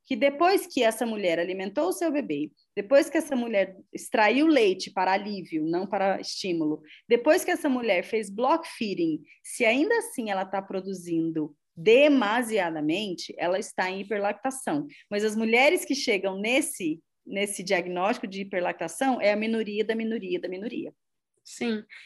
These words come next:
Speaker 2: E a hiperlactação, pelo que eu entendi, ela, ela, ela vai ser a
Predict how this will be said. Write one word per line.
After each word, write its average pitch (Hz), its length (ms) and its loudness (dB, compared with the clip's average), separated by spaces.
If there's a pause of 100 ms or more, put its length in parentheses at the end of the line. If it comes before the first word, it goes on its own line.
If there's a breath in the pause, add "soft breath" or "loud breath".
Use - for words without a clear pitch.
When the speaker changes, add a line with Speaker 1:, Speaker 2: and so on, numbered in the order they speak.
(180 loud breath)
Speaker 2:
E 254 80 2
a 240 420 2
hiperlactação, 240 1120 0
pelo 247 160 -2
que 247 100 -10
eu 240 40 -4
entendi, 233 420 -2
ela, 262 320 4 (480)
ela, 269 400 2 (180)
ela 254 220 4
vai 269 320 0 (280)
ser - 400 -2
a 269 80 2